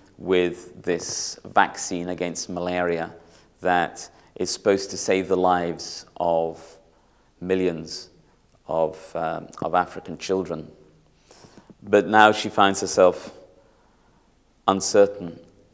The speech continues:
uh, as to how to deal with a single life, uh, the life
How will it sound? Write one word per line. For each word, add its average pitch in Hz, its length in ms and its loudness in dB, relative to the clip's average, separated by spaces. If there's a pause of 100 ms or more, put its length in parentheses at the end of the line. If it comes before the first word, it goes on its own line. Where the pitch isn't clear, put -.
(140)
uh, 76 380 -2 (180)
as - 160 -4
to 98 120 -8
how 104 260 4
to - 140 -14
deal 98 680 2
with 85 760 0
a 90 100 -2
single 87 460 -4
life, 80 480 -4 (720)
uh, 73 580 -4
the 92 120 2
life 95 500 2